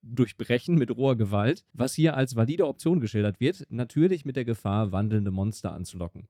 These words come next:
Und dann gibt's auch noch eine Geheimtür, um dieses Rätsel möglicherweise zu umgehen. Also man sieht, der Autor hat sich hier klug überlegt, wie so eine Rätseltür eben nicht zum Flaschenhals werden kann.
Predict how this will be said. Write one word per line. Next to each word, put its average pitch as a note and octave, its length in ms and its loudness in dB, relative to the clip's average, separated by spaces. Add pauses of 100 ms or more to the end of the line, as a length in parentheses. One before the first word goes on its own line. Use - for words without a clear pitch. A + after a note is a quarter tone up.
Und G#2 280 2 (180)
dann A2 240 4
gibt's A#2+ 160 0
auch G#2+ 100 -2
noch A2 100 -2
eine G#2+ 160 -2
Geheimtür, C3+ 560 2
um E3+ 120 -6
dieses D#3+ 240 -4
Rätsel D#3 260 -2
möglicherweise C#3 560 -2
zu C#3 140 -2
umgehen. C3 420 0
Also A#2+ 160 0
man A#2 80 2
sieht, D3+ 160 -2
der B2 180 0
Autor D3 300 -2
hat C#3+ 120 -4
sich C3+ 120 -4
hier C3 180 0
klug F#3 300 -2
überlegt, C3 480 0
wie A#2 260 0
so B2+ 160 0
eine A2 300 0
Rätseltür A#2+ 580 -2
eben A#2 280 0
nicht - 340 -2 (220)
zum G#2 160 -6
Flaschenhals G2+ 600 -4
werden F#2 240 -4
kann. - 280 -16